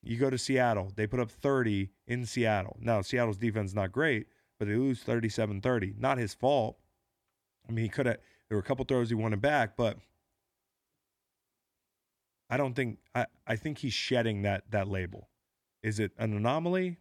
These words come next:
Who knows? The future will, that's why we picked him <laughs> sixteen.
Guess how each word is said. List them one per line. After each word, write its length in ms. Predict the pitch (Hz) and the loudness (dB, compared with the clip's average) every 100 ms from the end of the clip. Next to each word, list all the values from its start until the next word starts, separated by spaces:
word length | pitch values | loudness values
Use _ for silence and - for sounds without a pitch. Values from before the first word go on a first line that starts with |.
| _ _ _ _ _ _ _ _ | _ _ _ _ _ _ _ _
Who 80 | 131 | -4
knows? 360 | 110 92 101 _ - | -2 -4 -8 _ -8
The 120 | 113 | -6
future 400 | 104 160 151 123 | -4 -6 -4 -2
will, 300 | 104 104 95 _ _ _ | 0 -2 -4 _ _ _
that's 180 | - 95 | -4 -2
why 100 | 101 | 0
we 80 | 107 | 0
picked 240 | 113 117 | -2 -4
him 120 | 123 113 | -4 -6
<laughs> 0 | |
sixteen. 720 | - - - - 175 101 | -8 -10 -6 -2 0 -2